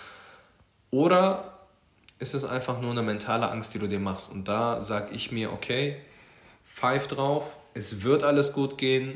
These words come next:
mach dich mit diesen Gedanken nicht kaputt, freu dich darauf, du wirst dann Erfahrungen damit sein,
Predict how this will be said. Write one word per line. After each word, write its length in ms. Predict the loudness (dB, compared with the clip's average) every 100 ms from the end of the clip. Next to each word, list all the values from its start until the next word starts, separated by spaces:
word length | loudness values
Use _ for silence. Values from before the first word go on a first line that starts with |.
| -10
mach 240 | -2 -2 0
dich 180 | -4 -4
mit 140 | -2
diesen 200 | -2 0
Gedanken 340 | 0 0 -2
nicht 180 | -4 -4
kaputt, 460 | -4 0 2 2 -2 -10 -20 _ _ _ -8
freu 360 | 2 6 8
dich 140 | 6 4
darauf, 540 | 4 4 2 -2 -10 -20 _ _ _ _ -4
du 100 | 0
wirst 160 | 0
dann 100 | 0 0
Erfahrungen 360 | 4 4 6
damit 220 | 2 2
sein, 400 | 4 6 6 2